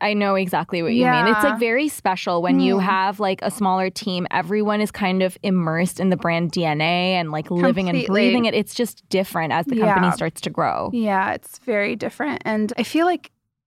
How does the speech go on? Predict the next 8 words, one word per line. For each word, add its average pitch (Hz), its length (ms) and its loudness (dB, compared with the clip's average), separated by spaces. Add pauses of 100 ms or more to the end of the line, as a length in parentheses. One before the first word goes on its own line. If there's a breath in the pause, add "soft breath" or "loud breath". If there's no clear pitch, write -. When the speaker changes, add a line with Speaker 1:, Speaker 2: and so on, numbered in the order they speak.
(100)
Speaker 2:
it's - 160 -8
more 247 80 0
magical 196 560 -4
when 240 140 -6
it's - 160 -10
small 208 480 0
because, 220 320 0
like, 185 180 -6